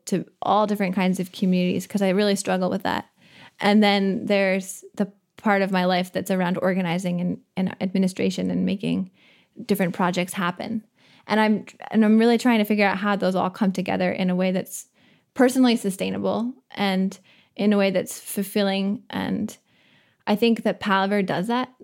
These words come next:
in a lot of ways. And I'm really excited to be able to pour more energy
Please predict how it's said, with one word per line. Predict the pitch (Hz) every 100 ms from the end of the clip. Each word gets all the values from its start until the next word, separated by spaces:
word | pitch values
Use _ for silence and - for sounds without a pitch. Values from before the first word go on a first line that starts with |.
| - _ -
in | 233
a | 240
lot | 240
of | 240
ways. | 254 269 262 - _
And | - 196 196 196 - _ _ _
I'm | 196
really | 196 202
excited | 196 196 185 185
to | 185
be | 196
able | 190 190
to | 185 190 185 - - _ _ _ _
pour | - 196 196 185 - - _ _
more | 202 190
energy | 175 175 185 202 196